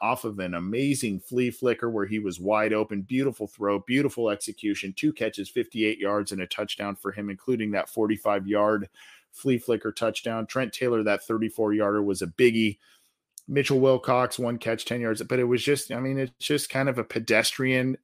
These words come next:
performance in the passing game. It was more about the run game, namely Joe Mixon, who ran like a man possessed today, almost seven yards per carry.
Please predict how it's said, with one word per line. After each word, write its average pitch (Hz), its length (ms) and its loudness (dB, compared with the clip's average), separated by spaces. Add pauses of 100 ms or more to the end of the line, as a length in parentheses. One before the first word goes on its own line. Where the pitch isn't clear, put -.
(100)
performance 123 480 -2
in 107 60 -2
the 98 60 -2
passing 113 380 0
game. 113 220 0
It 101 40 2
was 92 160 0
more 98 240 -2
about 92 240 -2
the 90 80 -4
run 113 320 0
game, 135 280 2
namely 120 640 2 (420)
Joe 117 180 4
Mixon, 113 380 0
who 98 200 -2
ran 113 340 0
like 95 220 0
a 95 100 -2
man 120 420 -2
possessed 101 520 -2
today, 90 200 2
almost 92 320 -2
seven 151 260 4
yards 104 340 0
per - 160 -8
carry. 110 540 2